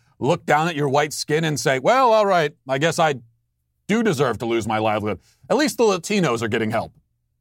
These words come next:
I suppose that's how Biden expects them to react. Or perhaps not Biden. It's not clear that Biden expects anything. It's not clear that he knows what century he's in or planet he's on. But the radicals calling the shots for him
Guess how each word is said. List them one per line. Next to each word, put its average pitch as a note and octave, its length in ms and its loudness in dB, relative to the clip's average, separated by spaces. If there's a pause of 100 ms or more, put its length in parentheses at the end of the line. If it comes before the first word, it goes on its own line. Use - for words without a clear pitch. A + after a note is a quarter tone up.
(1120)
I D3+ 100 4
suppose A3 260 0
that's F#3+ 180 2
how E3+ 140 4
Biden D3+ 340 2
expects G3+ 400 -2
them G#2 160 -4
to G2+ 80 -6
react. F#2 460 -8
Or C#3 100 2
perhaps D#3 240 0
not C3 200 -4
Biden. A2+ 420 0
It's A#2 120 -12
not D3+ 160 0
clear C#3+ 200 0
that A2+ 120 -4
Biden B2 300 0
expects A2+ 400 -4
anything. C#3 380 -4 (260)
It's - 140 -8
not C#3 120 0
clear C#3 200 0
that B2+ 100 0
he A#2 120 -2 (140)
knows B2+ 280 0
what B2 120 -4
century B2+ 360 -2
he's A2 120 -4
in A#2 140 -2
or G#2+ 80 -2
planet C#3+ 400 -2
he's G2 140 -8
on. G2 180 -4 (340)
But C3 100 -4
the D3 80 2
radicals D#3+ 580 0
calling D#3+ 320 0
the A#2+ 80 -6
shots C3 600 0 (280)
for A3+ 320 2
him B2 260 -4